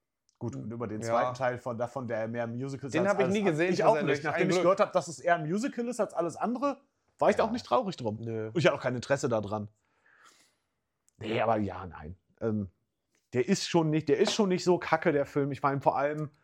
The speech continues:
Speaker 1: sagen wir so, der Film wird auch aufgewertet mit dem, was später hinten raus so alles kommt.
Speaker 2: Mhm.
Speaker 1: Wo auch irgendwann meine Erinnerungen an die Filme wirklich komplett verwaschen, weil es ist einfach nur noch ein Action-Gulasch,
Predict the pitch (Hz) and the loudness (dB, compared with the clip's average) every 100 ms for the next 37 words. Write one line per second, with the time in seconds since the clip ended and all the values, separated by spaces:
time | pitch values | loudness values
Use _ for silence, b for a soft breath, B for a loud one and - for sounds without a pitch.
0 | B B B B 151 196 180 175 165 208 | B B B B 4 6 6 4 4 4
1 | 196 160 - 180 - 156 143 151 - 139 | 4 2 4 2 2 0 2 2 0 -6
2 | 127 147 160 160 143 _ - - - 127 | 0 2 2 -2 -8 _ -16 -14 -4 -4
3 | 139 127 120 139 151 123 117 147 - 131 | 0 0 0 -8 -8 -2 2 2 0 -4
4 | 127 123 - - 139 165 165 _ _ _ | -2 -2 -6 0 0 0 -8 _ _ _
5 | _ - 131 123 104 151 151 156 117 175 | _ -12 -10 -8 -10 0 6 6 6 2
6 | 165 147 143 147 147 135 131 143 165 170 | 4 2 2 -2 0 2 2 2 2 4
7 | 151 160 143 143 135 160 156 143 151 147 | 2 -2 -2 -2 -2 0 2 2 0 -2
8 | 143 139 156 147 175 - 151 131 175 156 | -4 -2 2 2 0 0 0 2 -2 -2
9 | 156 139 135 127 127 107 123 135 143 - | 0 0 2 -2 -2 -4 -6 -6 -8 -6
10 | 151 151 135 - 135 139 - 139 - 151 | -4 -2 -4 -2 -2 -2 -4 -6 -4 -4
11 | 117 127 131 202 - | -4 0 0 0 -4